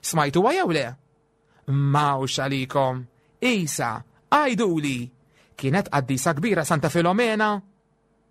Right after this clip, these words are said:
Bravi. Erġgħu ħalluni nismakom tajdu iva. Il-veru tfal bravi. Min jaf bħalissa kemm qed tieħu gost bikom il-ġenna?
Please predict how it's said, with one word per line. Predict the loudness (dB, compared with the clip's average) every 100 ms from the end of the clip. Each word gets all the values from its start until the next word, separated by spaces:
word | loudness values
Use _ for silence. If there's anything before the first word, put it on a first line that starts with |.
| _ _
Bravi. | -14 -10 -2 0 0 -4 -10 -14 -16 _ _ -20 _
Erġgħu | 4 4 4 2 2
ħalluni | 2 2 2 2
nismakom | 0 0 0 0 2 0 2
tajdu | 0 0 -2 0 0
iva. | 2 0 2 2 2 -4 _ _ _ _ _ _ _
Il-veru | 2 2 2 -2 -2 0 2 0 0 -4
tfal | 0 0 4
bravi. | 2 2 -2 -6 -12 -14 _ _ _ _ -6 0
Min | 2 2
jaf | 0 -2 -4
bħalissa | -2 -2 -2 -2
kemm | 0 0
qed | 2
tieħu | 2 4
gost | 0 0
bikom | -4 0 2 2
il-ġenna? | 0 0 0 0 -2